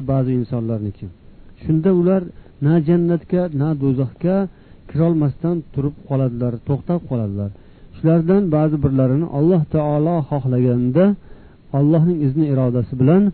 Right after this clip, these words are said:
Rasululloh sollallohu alayhi vasallam shafaat qiladilar-u, ularning hasanotlari, yaxshiliklari og'ir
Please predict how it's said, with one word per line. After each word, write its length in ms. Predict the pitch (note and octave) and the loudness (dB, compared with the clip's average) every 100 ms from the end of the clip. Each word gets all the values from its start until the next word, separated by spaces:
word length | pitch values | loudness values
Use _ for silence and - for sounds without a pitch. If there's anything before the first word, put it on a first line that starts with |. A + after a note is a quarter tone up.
| - - - - | -4 -20 -20 -6
Rasululloh 600 | C3+ C3 C#3 C3+ C#3+ E3+ | -4 -2 -2 0 2 0
sollallohu 560 | C#3 C3+ B2+ A#2+ C3 B2+ | 0 -2 0 0 0 0
alayhi 320 | B2 B2 A#2 | 0 -2 -2
vasallam 500 | A#2+ A#2 B2 A#2+ B2 B2 | -2 -4 -4 -2 -2 -2
shafaat 480 | A#2 A#2+ - B2 A#2 - - - - | -4 -8 -6 -6 -6 -8 -16 -20 -20
qiladilar-u, 580 | - C3+ D#3+ F#3 G3 G3+ A3 G#3 | -2 2 4 4 6 6 6 4
ularning 680 | C#3+ C3+ B2+ B2+ C3+ F#3 F#3 - - - - - - | 2 2 2 2 2 2 -2 -6 -18 -20 -20 -20 -20
hasanotlari, 880 | - C#3 C3 D3 C#3+ C3+ C#3 C#3+ D#3 C#3+ F3 - - - | -6 -4 0 2 2 4 4 4 2 0 -2 -8 -20 -4
yaxshiliklari 800 | C3+ C3+ - C#3+ C3+ C3+ C3+ B2+ B2 - | -2 -2 -4 -4 0 2 2 2 -2 -4
og'ir 380 | D3 C#3 A#2+ | 0 0 2